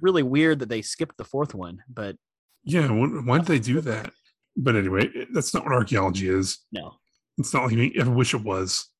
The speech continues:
Speaker 2: I wish I could tell you that we're all Indiana Jones.
Speaker 1: <laughs>
Speaker 2: And at some level, every archaeologist thinks he's Indiana Jones.
Speaker 1: Right.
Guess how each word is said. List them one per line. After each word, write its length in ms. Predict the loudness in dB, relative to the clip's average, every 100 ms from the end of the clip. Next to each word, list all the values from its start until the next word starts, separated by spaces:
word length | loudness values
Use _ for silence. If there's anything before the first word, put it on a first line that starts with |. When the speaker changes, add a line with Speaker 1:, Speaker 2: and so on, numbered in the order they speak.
| _ -2
Speaker 2:
I 80 |
wish 240 | 2 2 -2
I 40 |
could 120 | -8
tell 160 | 0 0
you 380 | 4 4 4 2 -4
that 120 | -4
we're 140 | -4
all 140 | -2 0
Indiana 380 | 2 2 0
Jones. 520 | -2 -2 -2 -4 -6 -10 -12 -8 0
Speaker 1:
<laughs> 20 | 0 0 -6 -6 -8 -8 0
Speaker 2:
And 100 | 4
at 140 | 4
some 300 | 4 6 6
level, 360 | 6 4 2 0 0
every 220 | 4 4
archaeologist 720 | 4 0 0 0 0 -2 -6 -20 -20 -10
thinks 360 | -2 -2 -2 -2
he's 240 | -2 0
Indiana 400 | -2 -2 0 0
Jones. 540 | 0 -2 -2 -6 -8 -2
Speaker 1:
Right. 420 | 2 4 2